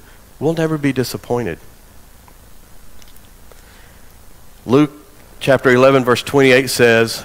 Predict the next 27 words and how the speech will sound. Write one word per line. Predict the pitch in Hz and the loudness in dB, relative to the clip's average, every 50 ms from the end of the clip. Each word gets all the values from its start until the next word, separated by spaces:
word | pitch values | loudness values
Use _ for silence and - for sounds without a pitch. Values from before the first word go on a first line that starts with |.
| - | -12
"More | - 117 110 117 117 123 131 139 | -10 -6 -4 0 2 2 2 4
than | 139 143 147 143 139 | 2 2 0 0 0
that, | 123 113 104 95 98 101 98 - - - - - - - - - - | 0 -2 0 0 -2 -4 -6 -8 -12 -20 -20 -20 -20 -20 -20 -14 -4
blessed | - 117 120 131 - - - | 0 2 2 2 2 0 -2
are | 147 | -2
those | 135 120 113 113 117 123 120 - | 0 0 0 0 0 0 -4 -8
who | - 107 | -10 -12
hear | 95 - - 127 131 | -12 -8 -6 -4 -4
the | 131 135 | -2 -2
word | 123 123 117 113 113 | -2 -2 -2 -2 -2
of | 107 - | -4 -4
God | - 98 98 101 101 98 101 - - - - - - - - - | -4 -2 0 0 -2 -4 -6 -12 -18 -20 -20 -20 -20 -20 -14 -12
and | - 101 | -12 -10
keep | - - 110 107 - - - | -8 -6 -8 -8 -8 -8 -10
it." | 78 - - - - - - - - - - | -12 -12 -14 -18 -20 -20 -20 -20 -20 -4 0
Those | - 131 147 160 165 156 - | 2 4 4 4 2 0 0
who | 160 151 151 | 0 0 2
are | - 120 113 101 | 2 2 2 2
obedient | 113 107 98 92 110 123 135 143 165 165 165 | 2 0 0 0 0 2 2 2 2 0 0
to | 170 | -2
God, | 151 127 117 98 87 85 87 92 - | -2 0 0 0 0 -2 -4 -8 -10
listen | 101 101 120 143 165 - - 190 180 | -4 0 0 2 2 2 0 -2 -2
to | 185 175 | -2 -4
God, | 151 113 101 90 87 87 87 95 98 - | -2 0 0 0 0 0 -2 -4 -8 -4
read | - 127 156 165 | -2 -2 0 2
God's | 165 160 165 165 165 - - | 2 2 4 2 2 -2 -4
word, | 117 110 110 107 107 107 117 | -2 0 2 2 2 0 -2